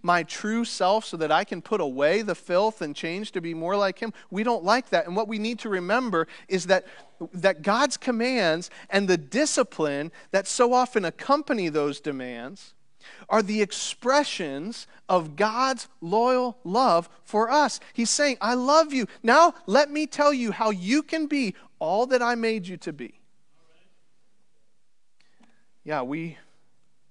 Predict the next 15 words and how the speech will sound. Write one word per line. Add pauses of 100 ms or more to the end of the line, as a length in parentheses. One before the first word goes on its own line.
(180)
when
we
get
those
tweezers
out, (1200)
<laughs>
the
clippers,
the (120)
trimmers, (1120)
it
takes
some
time.